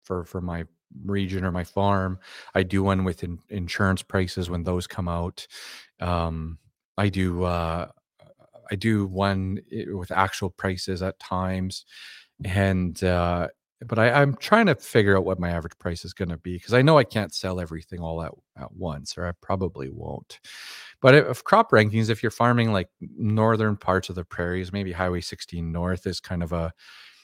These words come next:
uh, a benchmark. I, I just, uh, I noticed here that from, from my scenario, oats was, was very, very friendly. Uh, the canola market as well at current prices,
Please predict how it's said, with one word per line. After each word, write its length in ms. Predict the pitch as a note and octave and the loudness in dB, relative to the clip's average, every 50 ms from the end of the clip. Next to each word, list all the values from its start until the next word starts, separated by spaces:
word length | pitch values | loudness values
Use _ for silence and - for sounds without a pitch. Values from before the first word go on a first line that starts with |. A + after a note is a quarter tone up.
| _ _ _ _ | _ _ _ _
uh, 360 | F#2 F#2 F2+ F2 E2+ E2+ E2 - | -4 -2 -2 0 -2 -2 -4 -2
a 140 | - G#2 F#2 | 0 0 0
benchmark. 640 | F2 - F#2+ F2 E2+ - - - - F2+ F2 E2+ E2+ - - - - _ _ _ _ _ _ _ _ _ _ _ _ _ _ _ _ - | 0 -2 -4 -4 -4 -8 -10 -8 -6 -4 -2 -2 -4 -6 -8 -16 -20 _ _ _ _ _ _ _ _ _ _ _ _ _ _ _ _ 6
I, 240 | A2 G#2 - - A2+ | 6 6 6 6 2
I 40 | |
just, 440 | A2+ - G3 G3 - - - - - | 4 4 2 2 2 -2 -4 0 2
uh, 400 | C3 A#2+ G#2 G2 F#2 F2+ F2+ - - - | 4 4 6 6 4 4 2 -2 -6 -6
I 140 | - G#2 G2 | -4 -2 0
noticed 600 | G2+ G2 G2+ A2 A2+ G#2 G2+ F#2+ - - - - | 0 2 2 2 2 2 0 -2 -2 -6 -10 -10
here 300 | - F#2 F#2 F2 F2+ F2 | -8 -4 -2 -2 -2 0
that 280 | F2 F2 E2+ F2 - - _ _ _ _ _ _ | -2 -2 -2 -4 -6 -10 _ _ _ _ _ _
from, 280 | _ - F#2 F#2 F#2 F2+ | _ -4 -4 -4 -4 -6
from 200 | - _ - F#2 | -8 _ -6 -4
my 240 | F2 E2+ F2+ G#2 A#2 | -2 2 4 4 4
scenario, 480 | A#2 - - F#2+ F2+ F2 E2 E2 E2+ E2+ | 4 2 -2 -2 -2 -2 -2 -2 -4 -4
oats 460 | - - G2 G2+ A#2 - - - - | -4 -4 -2 -2 -2 -2 -6 -10 -10
was, 340 | G2+ F#2+ F2 D#2+ - - - - _ - - - - _ _ _ _ _ _ - | -8 -8 -8 -8 -10 -12 -14 -16 _ -20 -20 -20 -20 _ _ _ _ _ _ -2
was 160 | A#2 G2+ F#2+ | -2 0 0
very, 380 | F2 G2 G#2 A2 A#2 A#2+ A2+ | 4 6 8 8 8 8 6
very 260 | G2 - G2+ F#2+ E2+ E2+ | 4 2 0 0 0 -2
friendly. 640 | - - - F#2 F#2 F2+ F2 E2+ E2+ E2 E2+ - _ _ _ _ _ _ _ _ _ _ - | -6 -4 -2 0 0 0 -2 -4 -4 -6 -6 -10 _ _ _ _ _ _ _ _ _ _ -4
Uh, 320 | F2+ F2+ F2 E2+ E2+ E2+ | -2 0 0 0 -2 -2
the 140 | E2 F#2+ G2 | -4 -4 -6
canola 420 | - - G2 G2 G2 G#2+ A2 A2 | -4 -2 0 2 4 4 4 4
market 420 | G2+ G2 F#2+ F#2 F2 - - F#2+ F2 | 2 2 0 0 -2 -2 -4 -4 -4
as 160 | F#2 F2 - | -4 -6 -4
well 200 | F#2 F#2 F#2+ F#2+ | -4 -2 -2 -2
at 100 | F2+ - | -4 -6
current 320 | - - G2 F#2+ F#2 F#2 | -6 -4 -4 -4 -4 -4
prices, 840 | - - F#2+ G2+ G#2+ G2+ - - G2 F#2 F2+ E2+ D#2+ - - - | -6 -4 -2 -2 -2 -2 -4 -4 -4 -4 -4 -6 -8 -8 -10 -10